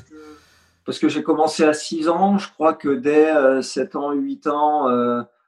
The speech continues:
bah, tu sais, si tu joues bien, t'es le meilleur de ton club, tu fais une détection à la ligue, et puis à la ligue, tu te rends compte, et ils te disent, « Bah non,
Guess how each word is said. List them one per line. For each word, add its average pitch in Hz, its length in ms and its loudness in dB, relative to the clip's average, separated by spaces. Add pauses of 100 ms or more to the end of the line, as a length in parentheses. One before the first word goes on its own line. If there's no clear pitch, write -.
(420)
bah, 110 160 0
tu - 180 -8
sais, 156 60 -6
si 127 160 -8
tu 135 140 -6
joues 131 140 -2
bien, 156 220 4
t'es 143 120 0
le 123 60 4
meilleur 131 180 4
de - 60 -10
ton 131 140 -2
club, 147 220 0
tu 117 160 -10
fais 123 120 -4
une 123 180 4
détection 120 520 0
à 120 60 4
la 123 120 6
ligue, 170 300 2
et 135 80 4
puis - 220 -4
à 123 80 4
la 131 100 4
ligue, 139 200 0
tu - 100 -20
te - 60 -20
rends 123 160 -6
compte, 123 160 -2
et 123 40 -2
ils 117 120 -4
te 127 80 -4
disent, « 127 180 -6
Bah 123 100 0
non, 104 100 -2